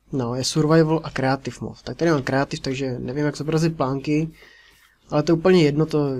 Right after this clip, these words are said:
myslím, že to je potřeba nějaký stony, sklo a jeden redstone, takže nic těžkého. Tak,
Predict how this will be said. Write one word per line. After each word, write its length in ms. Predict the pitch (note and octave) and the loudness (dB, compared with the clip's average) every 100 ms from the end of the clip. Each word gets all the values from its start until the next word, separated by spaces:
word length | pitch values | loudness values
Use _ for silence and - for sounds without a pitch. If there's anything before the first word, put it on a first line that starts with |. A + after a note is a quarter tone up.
| B2 | -6
myslím, 300 | B2+ - D#3 | -6 -2 -2
že 80 | C#3+ | -2
to 180 | - D3 | -2 -2
je 260 | C3+ A#2+ | -2 -4
potřeba 520 | A#2 A#2 - C#3+ C3+ | -6 -8 -6 -4 -4
nějaký 380 | C3 C3 A#2+ E3 | -4 -4 -4 -4
stony, 840 | - - B2 A#2+ C#3 C#3+ C#3+ D3 D3 | -4 -4 -4 -2 0 0 0 -2 -6
sklo 520 | - - C3 A#2+ B2 | -10 -6 -2 -2 -2
a 40 | A#2+ | -6
jeden 340 | A#2+ B2 A#2+ | -6 -4 -6
redstone, 460 | A#2 A#2 - A#2+ A2 | -8 -12 -8 -8 -8
takže 300 | A2+ A2+ - | -10 -10 -8
nic 240 | D3+ D3 | -8 -6
těžkého. 520 | - A#2 - C3+ A2 - _ _ _ _ - _ _ _ _ _ _ _ _ - - - - | -4 -4 -4 -6 -6 -12 _ _ _ _ -20 _ _ _ _ _ _ _ _ -20 -20 -16 -8
Tak, 180 | - | -8